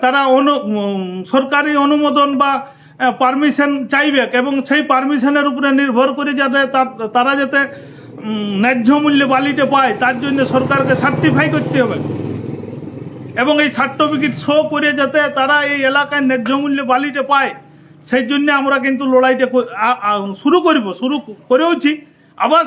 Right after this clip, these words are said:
শুরু করব। ন্যায্য মূল্যে যাতে বালিটা পায় এবং এলাকায়, আহ, সেই ব্যাপারগুলো আমরা দেখাশোনা করব। আমরা আরও দেখেছেন যে দীর্ঘদিন ধরে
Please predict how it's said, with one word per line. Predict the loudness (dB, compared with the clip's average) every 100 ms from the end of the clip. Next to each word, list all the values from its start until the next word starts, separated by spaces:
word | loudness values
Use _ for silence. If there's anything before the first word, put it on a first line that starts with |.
| 0
শুরু | -4
করব। | -2 -2 0
ন্যায্য | 2 0 0
মূল্যে | 0 0 0
যাতে | 0 0 2
বালিটা | 2 0 0 0
পায় | 2 0
এবং | -2 -4 -2
এলাকায়, | 0 0 0 -4 -6 _ _ _ _ -8
আহ, | -4 -2 -2 -6 -12 -10 -10
সেই | -2 0 0
ব্যাপারগুলো | 0 0 0 2 2
আমরা | 2 2
দেখাশোনা | 0 0 -2 0 -2
করব। | -2 -4 -6 -16 -4
আমরা | 0 2 2 0 -6 -20 _ _ _
আরও | -4 0
দেখেছেন | 0 2 0 0 0
যে | 0
দীর্ঘদিন | 0 0 0 0 0 2
ধরে | 2 2